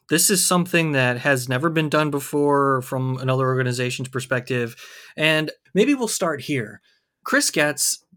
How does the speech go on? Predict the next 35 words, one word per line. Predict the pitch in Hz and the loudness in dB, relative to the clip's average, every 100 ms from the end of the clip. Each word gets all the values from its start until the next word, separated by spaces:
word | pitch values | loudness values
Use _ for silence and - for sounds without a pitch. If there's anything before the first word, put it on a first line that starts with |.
| - | -6
decides | 143 131 151 139 135 135 131 - | -2 0 2 4 2 0 -2 -4
to | - 135 127 127 131 _ _ _ | -2 0 0 -2 -6 _ _ _
pair | - - 170 165 156 151 - | -10 -4 0 2 0 -2 -6
the | 135 147 | -2 -2
core, | - - 139 123 | -4 -4 -2 0
we'll | 135 | -2
call | - 185 165 | 0 0 0
it | 156 | -2
the | |
core, | 127 139 117 | -6 -4 -2
a | 120 | 0
lot | 143 190 | 2 2
of | 190 | 0
top | 170 156 - | 0 0 0
thirty | 156 147 | 0 0
prospects, | 139 - 135 131 143 127 - - - - | -2 2 2 2 0 0 -4 -10 -18 -8
even | 160 160 156 | -2 0 0
some | - 151 | 0 0
who | 143 143 | 0 0
are | 127 | 0
just | 139 135 | -2 -2
outside | 131 127 131 127 | -2 0 0 -2
the | 120 | -2
top | 131 120 | -2 -2
thirty, | - 185 147 139 - - - | 0 0 2 -2 -6 -16 -4
participating | 156 170 147 160 147 147 143 | -4 0 0 0 0 0 2
in | 135 127 | 0 -2
Project | - 139 131 131 127 | 2 4 4 0 0
Birmingham, | 123 117 110 107 107 | -2 -2 -4 -4 -4
where | 110 | -4
they're | 113 | -4
playing | - 156 151 | 0 0 0
in | 135 | 2
Double | 135 135 135 127 | 2 2 2 2
A | 127 | 2